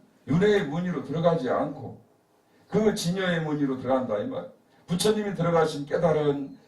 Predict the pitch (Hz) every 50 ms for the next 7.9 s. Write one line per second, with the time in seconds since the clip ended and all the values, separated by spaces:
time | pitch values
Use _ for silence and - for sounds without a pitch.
0 | _ _ _ _ - 110 110 110 107 - - 107 104 101 95 95 95 92 90 90
1 | 85 85 82 - - - _ _ _ _ _ _ _ _ _ _ _ _ _ _
2 | _ _ - - 175 170 175 180 - 185 196 185 - 160 131 127 143 147 151 143
3 | 127 - 127 117 117 117 117 120 135 - - 92 90 90 85 - - - _ _
4 | _ _ _ _ _ _ _ _ _ _ _ _ _ _ _ _ _ _ _ _
5 | _ _ _ _ _ _ _ _ _ _ _ _ _ _ _ _ _ _ _ _
6 | _ _ _ _ _ _ _ _ _ _ - - 139 175 196 202 196 196 190 185
7 | 180 175 170 170 170 165 165 147 151 160 160 156 156 151 135 - -